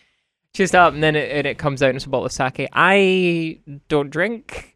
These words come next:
I haven't drank in, you know, I've, I, that, that was me, like, maybe six months into what is now a year and a half of sobriety.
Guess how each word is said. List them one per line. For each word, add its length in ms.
I 80
haven't 240
drank 340
in, 340
you 80
know, 80
I've, 260
I, 160
that, 420
that 160
was 160
me, 300
like, 420
maybe 220
six 340
months 220
into 840
what 260
is 100
now 200
a 480
year 220
and 100
a 20
half 280
of 80
sobriety. 600